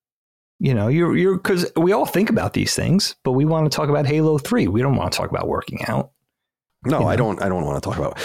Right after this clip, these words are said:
Speaker 2: the, the, the thing I will say about working out is that some people, like, people, I have an, I'm very lucky to have a space in my house where I have a home gym, like, a room that's just dedicated to the gym. It's, like, downstairs right off the front door. It's supposed
Speaker 1: That's
Speaker 2: to be like
Speaker 1: great.
Speaker 2: a, it's supposed to be like a home office, I think, but we just
Speaker 1: Sure.
Speaker 2: put all of our, our workout equipment in there.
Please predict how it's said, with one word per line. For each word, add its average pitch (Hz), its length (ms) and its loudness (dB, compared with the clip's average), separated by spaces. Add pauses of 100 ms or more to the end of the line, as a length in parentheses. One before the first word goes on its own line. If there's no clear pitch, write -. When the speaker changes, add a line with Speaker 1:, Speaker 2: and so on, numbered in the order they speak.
(140)
Speaker 2:
the, 160 100 0
the, 165 100 0
the 175 160 0
thing 220 160 0
I 262 60 0
will 175 180 2
say 190 140 0
about 143 160 2
working 117 240 0
out 113 80 2
is 104 80 0
that 104 80 0
some 175 180 0
people, 151 220 0
like, 98 200 0
people, 165 440 -2
I 139 100 2
have 160 140 2
an, 117 180 0
I'm 127 320 -2
very 120 200 0
lucky 92 200 0
to 82 80 0
have 82 160 0
a 69 140 -6
space 78 260 0
in 82 40 -2
my 78 100 -2
house 78 160 -2
where 71 100 -2
I 73 40 0
have 67 80 0
a 60 40 -2
home 60 220 -4
gym, 50 360 -6 (380)
like, 85 140 -2
a 82 60 0
room 73 280 -2
that's 67 140 -2
just - 160 -2
dedicated 52 400 -4
to 50 80 -6
the 50 60 -6
gym. - 220 -8 (540)
It's, - 140 -4
like, 104 160 -2
downstairs 98 600 0
right 92 140 0
off 87 120 0
the 90 60 -2
front 82 260 -4
door. 80 280 0
It's 80 120 -4
supposed 113 160 0
Speaker 1:
That's - 20 -8
Speaker 2:
to 110 60 0
be 104 40 2
like - 160 2
Speaker 1:
great. 82 80 0
Speaker 2:
a, 73 160 0 (540)
it's - 80 -20
supposed 226 140 -2
to 202 40 0
be 120 80 2
like 98 40 0
a 98 40 0
home 95 160 -2
office, 82 300 -2
I 117 80 0
think, 123 220 -4 (140)
but 90 100 2
we 92 40 4
just 80 120 2
Speaker 1:
Sure. - 80 0
Speaker 2:
put 87 100 0
all 82 60 0
of 80 40 -2
our, 71 260 -2
our 80 60 0
workout 85 240 -2
equipment 98 260 -2
in 107 60 0
there. 117 180 -2